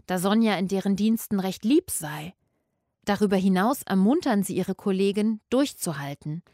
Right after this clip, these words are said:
Ihre Interventionen seien ja durchaus erfolgreich.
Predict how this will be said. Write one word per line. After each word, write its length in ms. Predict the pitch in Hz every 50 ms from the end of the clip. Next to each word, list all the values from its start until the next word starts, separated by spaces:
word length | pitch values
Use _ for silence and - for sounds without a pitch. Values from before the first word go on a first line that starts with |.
| _ _ - _ _ _ -
Ihre 160 | 214 208 208
Interventionen 920 | 175 180 170 180 170 160 170 165 165 - - 208 233 269 302 247 214 185
seien 260 | 170 175 185 185 180
ja 120 | 175 180 170
durchaus 520 | 175 180 185 175 - - 170 180 - -
erfolgreich. 840 | - 165 - - 226 269 269 - - 156 139 156 160 - - -